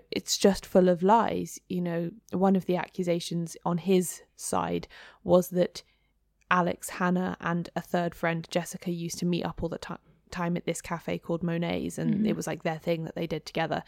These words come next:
Speaker 1: And on the tape, she's like, "Alex was the first to stop coming, then Jessica, then it was just me." And the way the show illustrates this is it likes this trope a lot, like,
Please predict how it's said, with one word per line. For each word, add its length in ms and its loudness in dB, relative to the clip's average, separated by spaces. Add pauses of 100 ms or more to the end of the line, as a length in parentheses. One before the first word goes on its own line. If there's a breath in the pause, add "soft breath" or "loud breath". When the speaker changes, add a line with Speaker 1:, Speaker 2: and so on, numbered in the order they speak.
(440 loud breath)
Speaker 1:
And 360 -2
on 120 4
the 80 0
tape, 280 -2
she's 280 -4
like, 220 -8 (100)
"Alex 280 -6
was 120 -4
the 80 -6
first 340 -2
to 60 -6
stop 260 -4
coming, 480 -4 (120)
then 180 -4
Jessica, 500 -6
then 140 -4
it 80 -8
was 80 -10
just 200 -6
me." 300 2 (320 loud breath)
And 140 6
the 40 4
way 120 4
the 100 0
show 200 2
illustrates 400 0
this 220 -4
is 280 -6
it 100 0
likes 300 -2
this 160 -4
trope 260 0
a 40 0
lot, 400 -2 (300 loud breath)
like, 360 -6